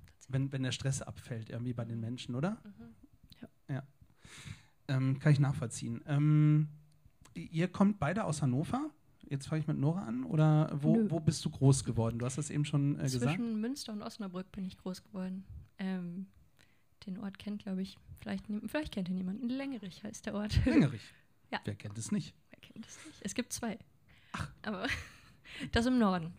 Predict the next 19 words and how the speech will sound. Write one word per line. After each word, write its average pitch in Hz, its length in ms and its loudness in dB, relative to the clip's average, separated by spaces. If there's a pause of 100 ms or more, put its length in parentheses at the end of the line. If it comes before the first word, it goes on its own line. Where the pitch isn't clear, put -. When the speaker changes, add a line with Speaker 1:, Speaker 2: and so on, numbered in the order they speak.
Speaker 2:
ja. 180 240 -6
Speaker 1:
Okay, 202 180 -2
Speaker 2:
N - 20 2
R 202 100 2
W. - 20 -6
Speaker 1:
also 165 120 2
eine 160 100 6
fifty 190 260 6
fifty 220 260 4
Speaker 2:
Mhm. - 40 0
Speaker 1:
Chance 101 220 0
Speaker 2:
Ja. - 40 -4
Speaker 1:
auf 104 80 -10
jeden 104 220 -12
Fall. - 160 -10
Speaker 2:
Ja. - 80 -10 (240)
Speaker 1:
Okay. - 260 -8 (540)
Ähm, 143 720 6
w-, 143 140 -6